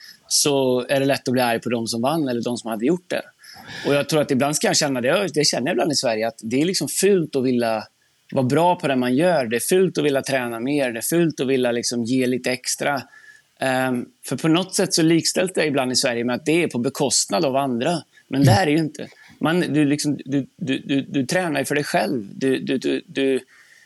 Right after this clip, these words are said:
disciplinerar dina tankar för dig själv. Du väljer dina prioriteringar för dig själv. Du,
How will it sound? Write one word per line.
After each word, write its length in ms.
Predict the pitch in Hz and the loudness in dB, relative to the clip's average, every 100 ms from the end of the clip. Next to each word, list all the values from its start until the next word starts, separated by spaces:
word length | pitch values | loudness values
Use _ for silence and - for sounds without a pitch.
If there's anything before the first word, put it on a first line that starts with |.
| _ | _
disciplinerar 640 | - 135 156 151 165 165 139 | -4 -2 0 0 2 2 2
dina 160 | 139 139 | 0 0
tankar 460 | 170 165 143 - | 0 0 0 -2
för 100 | - | -2
dig 100 | 160 | -2
själv. 440 | 139 170 175 113 107 | 0 0 0 -2 -2
Du 100 | 127 | 0
väljer 260 | 147 139 | 0 0
dina 180 | 135 135 | 0 -2
prioriteringar 580 | - 143 - 139 131 147 | -2 -2 0 0 2 -2
för 120 | 156 | 0
dig 100 | 139 | -2
själv. 440 | - 165 165 120 | 0 0 -2 -4
Du, 220 | 107 123 | -2 0